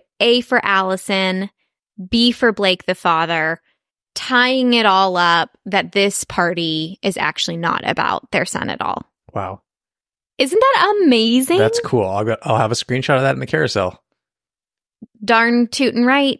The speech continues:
Speaker 2: Thank you for pointing that out. That's awesome.
Speaker 1: Yeah, don't thank me.
Speaker 2: No. I,
Speaker 1: Yeah.
Speaker 2: yeah. Whoever, come claim your story.
Speaker 1: Yeah.
Speaker 2: Your fun fact.
Speaker 1: Exactly. Um, also, there was a lot of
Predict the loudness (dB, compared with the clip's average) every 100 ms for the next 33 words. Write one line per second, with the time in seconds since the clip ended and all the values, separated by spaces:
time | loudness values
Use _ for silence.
0 | -6 -4 -4 -4 -6 0 0 2 2 2
1 | 0 -2 -2 0 -2 -6 -14 _ -6 -2
2 | -2 -2 -2 -2 -2 -2 -2 -4 -10 _
3 | _ _ -2 0 0 -4 -2 -2 -2 -2
4 | 0 0 -4 -4 0 2 2 2 2 -2
5 | _ _ -20 -20 _ -10 -2 0 2 0
6 | 2 2 4 2 0 -2 0 2 4 4
7 | 4 4 2 -4 _ _ -6 0 2 2
8 | -4 -10 _ -4 -2 0 -4 _ _ -6
9 | 0 0 0 -2 -2 -2 -6 -6 -8 -14
10 | -14 _ -8 -4 -6 -6 -10 -12 -10 -16
11 | -20 -20 -20 -8 -2 2 4 4 2 -2
12 | -2 0 0 0 2 2 2 0 0 0